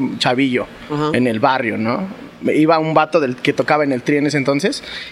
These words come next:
Speaker 1: y me daba clases de guitarra y, eh, obviamente
Speaker 2: No mames.
Speaker 1: ya morro no aprendí nada, o sea, como que sí te entra la noción, pero ya después, o sea, pasó un tiempo, estudié y empecé a agarrar la guitarra otra vez. Y un día un vato me invitó así, eh, "Güey, ¿no quieres vender playeras de,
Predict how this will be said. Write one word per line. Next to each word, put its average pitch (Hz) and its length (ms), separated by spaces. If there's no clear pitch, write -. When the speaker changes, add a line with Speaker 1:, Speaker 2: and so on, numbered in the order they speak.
Speaker 1:
y 120 100
me 127 160
daba 139 200
clases 143 260
de 131 80
guitarra 143 480
y, 123 180
eh, 95 80
obviamente 180 420
Speaker 2:
No 175 40
mames. - 20
Speaker 1:
ya 175 140
morro 185 380
no 185 120
aprendí 165 320
nada, 156 380
o - 20
sea, 135 180
como 135 240
que 135 200
sí - 260
te 170 120
entra 160 200
la 143 80
noción, 131 340
pero 143 120
ya 143 100
después, 151 320
o 117 60
sea, 113 540
pasó 147 340
un 147 140
tiempo, 170 400
estudié 151 640
y 127 140
empecé 117 260
a - 20
agarrar 127 220
la 131 80
guitarra 135 280
otra 135 180
vez. 160 220
Y 175 200
un 202 100
día 196 160
un 190 80
vato 185 240
me 175 100
invitó 165 500
así, 160 360
eh, 123 760
"Güey, 185 220
¿no 196 140
quieres 208 280
vender 165 280
playeras 165 540
de, 117 680